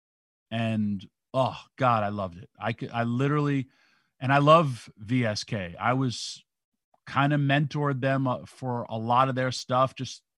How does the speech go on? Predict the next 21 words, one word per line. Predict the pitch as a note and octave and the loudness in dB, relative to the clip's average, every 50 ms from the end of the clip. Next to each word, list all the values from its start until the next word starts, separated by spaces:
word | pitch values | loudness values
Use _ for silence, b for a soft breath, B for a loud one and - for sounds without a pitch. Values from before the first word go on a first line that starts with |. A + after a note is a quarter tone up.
| _ - - | _ -10 -4
giving | C3+ C#3 C3+ C#3+ C3+ | -2 0 0 0 0
them | C3+ B2+ A#2+ A#2 A2 A2+ | 0 0 0 0 0 0
little, | A#2 C3 C#3 C#3 D3 C3+ | -2 -2 -2 -2 -2 -2
little | C3+ C3+ B2+ B2 A2+ - - | -2 -2 -2 -4 -6 -8 -10
tweaks | - - C3+ C#3 C#3+ - - - | -4 0 0 0 0 -2 -8 -12
because | - A2 F#2+ - A2+ A2 G2 | -12 -12 -8 -6 -6 -6 -4
they | G2+ B2 C3 | -4 -4 -2
were | C3+ B2+ A#2+ G#2+ | -2 -2 -4 -4
always | - A#2+ C3 C#3 C3+ C3 A#2 F#2+ | -2 -2 0 2 2 2 0 0
really | G#2+ A#2+ C3+ C#3 C#3 B2+ | -2 -2 -2 0 -2 -2
good. | A2+ G2 A#2+ C3 C3+ D3 D#3+ D#3+ E3 - _ b b b b b b b b b b b b b b b b b b b _ | -2 0 0 2 2 2 0 -2 -4 -8 _ b b b b b b b b b b b b b b b b b b b _
There | - C3+ C#3 | 2 4 6
was | C#3+ C#3 A#2+ B2 | 6 4 4 2
a | C3 | 0
sense | - - - - D3 D3 E3 D#3 - | 0 0 2 2 2 4 2 2 2
of | D#3+ C#3 A#2 - - | 0 0 0 -2 0
urgency | C3+ C#3 D3 C#3+ C3+ C#3+ C#3+ - - - C3+ B2+ | 2 4 4 4 2 0 -2 -2 -2 -2 -2 0
to | A#2+ A2+ | 0 0
win | G#2+ A2 A#2+ B2 B2+ C3 C3+ C#3 C#3+ C3 A#2 _ - | 0 2 2 4 4 4 4 2 0 -2 -4 _ -12
the | G#2 G#2 A2 | -6 -4 0
match, | A2+ A#2 A#2 C3 B2 F#2 - - - - - - - - | 2 2 4 4 4 2 0 -4 -6 -6 -6 -6 -8 -12